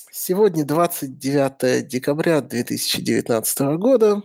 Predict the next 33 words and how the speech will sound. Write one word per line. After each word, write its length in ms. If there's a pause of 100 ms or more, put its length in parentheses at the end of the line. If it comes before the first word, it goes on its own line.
(500)
Две 160
тысячи 320
девятнадцатый 580
год 200
близится 440
к 60
своему 300
завершению, 760
и 60
с 160
вами 320
снова 440
подкаст 440
«Скалолаз», 720
и 340
на 140
этот 300
раз 360
семьдесят 440
шестой 360
выпуск. 460 (580)
Со 400
мной 400
на 160
проводе, 720
помимо 400
меня, 480 (320)
Алексей 480
Романчука 500
из 100
города 320
Берлина 480
находится. 640